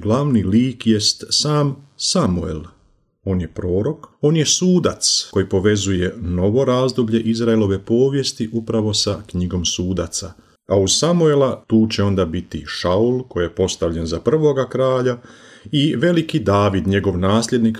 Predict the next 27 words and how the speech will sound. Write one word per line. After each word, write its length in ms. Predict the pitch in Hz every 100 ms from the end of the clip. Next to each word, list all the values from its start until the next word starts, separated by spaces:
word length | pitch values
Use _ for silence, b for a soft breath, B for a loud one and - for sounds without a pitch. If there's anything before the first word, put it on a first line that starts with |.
| -
koji 200 | 104 92
će 140 | -
onda 280 | 92 95 85
biti 400 | 78 82 - 78
i 180 | 90 87 - _
mesijanski 880 | 87 90 82 - 107 95 85 - -
kralj. 500 | - 87 87 87 85 80 b b
Osim 300 | - 190 151
toga, 500 | 120 143 139 127 123 _ _
u 160 | - 87
knjigama 480 | 98 104 101 87
Samuelovim 840 | 78 - 101 107 104 101 98 101 - _
naći 440 | 131 147 147 143 113
ćemo 280 | 123 120 113
i 160 | 117
važnu 500 | 95 127 127 117 110 110
ulogu 500 | 113 113 98 95 -
Davidovih 720 | 98 110 113 110 95 95 - -
proroka 580 | 104 107 104 - 87 90
Natana 680 | 90 92 123 - 160 147 143 b b b -
i 120 | 127
proroka 500 | 113 110 110 110 101
Gada. 540 | 95 82 80 82 - - _ _ _ _ _ _
Početak 1000 | - - - 90 98 101 101 - - - - -
ovih 360 | 104 104 107
dviju 300 | 92 135 120
knjiga 640 | - 104 117 113 110 104